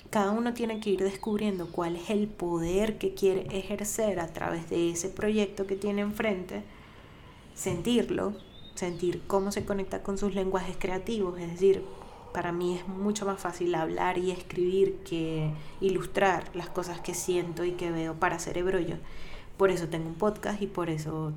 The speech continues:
tengo un Patreon donde escribo y comparto lo que hago. Si se me diera bien el poder de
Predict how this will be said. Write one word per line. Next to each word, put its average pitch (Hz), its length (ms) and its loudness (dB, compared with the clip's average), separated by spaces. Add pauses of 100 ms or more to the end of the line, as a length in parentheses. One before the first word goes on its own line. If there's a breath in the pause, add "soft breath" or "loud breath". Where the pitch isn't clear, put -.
(100)
tengo 151 340 2
un 151 160 2
Patreon 196 400 4
donde 175 220 2
escribo 151 440 2 (180)
y 165 220 0
comparto 156 440 -2
lo 156 140 -2
que - 80 -6
hago. 170 240 -2 (1400 loud breath)
Si - 160 2
se 180 140 2
me 156 100 2
diera 147 280 4
bien 175 400 6
el 165 120 0
poder 160 460 4
de 170 260 2